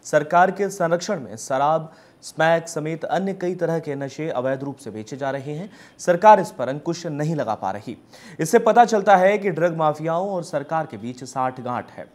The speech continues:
उन्होंने कहा कि धर्मनगरी को नशे की चंगुल से आजाद कराने के लिए जनता के सामने कांग्रेस ही विकल्प है।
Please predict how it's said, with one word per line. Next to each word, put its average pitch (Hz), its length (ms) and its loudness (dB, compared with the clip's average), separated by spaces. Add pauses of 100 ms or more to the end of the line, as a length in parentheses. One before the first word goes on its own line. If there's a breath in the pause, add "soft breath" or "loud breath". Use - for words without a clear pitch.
(280 loud breath)
उन्होंने 170 200 0
कहा 185 280 6
कि 190 120 -2
धर्मनगरी 160 460 -4
को - 140 -14
नशे 123 280 -10
की 143 100 -14
चंगुल 151 320 -10
से 135 120 -8
आजाद 120 360 -2
कराने 143 320 -8
के - 140 -16
लिए 107 160 -18
जनता 123 260 -8
के 135 120 -14
सामने 117 400 -6 (380 soft breath)
कांग्रेस 165 420 0
ही 113 100 -12 (200)
विकल्प 156 460 -10
है। - 100 -20